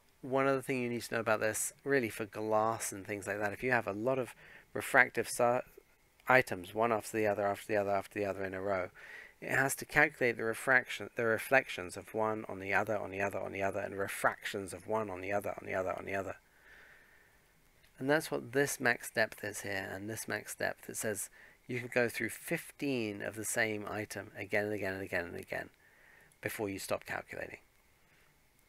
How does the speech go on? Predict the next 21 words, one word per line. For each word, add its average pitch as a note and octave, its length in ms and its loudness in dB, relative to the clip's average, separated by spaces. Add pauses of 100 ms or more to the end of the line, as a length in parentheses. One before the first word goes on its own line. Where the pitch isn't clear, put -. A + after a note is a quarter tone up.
(140)
And A2 220 -4
same G#2 180 2
on F#2+ 80 -4
the F#2+ 60 -6
refraction. F#2 600 -4 (360)
You A#2+ 100 -6
can A#2+ 80 -4
go A2+ 100 -2
through - 180 -8
fifteen C#3 420 -2
items G#2 380 -2
before - 280 -8
you F2+ 60 -6
stop - 260 -6
calculating. - 520 -8 (600)
So - 140 -10
that's A#2 300 2
really G2 400 -6 (320)
what G2 160 -2
that - 160 -8
is. - 340 -14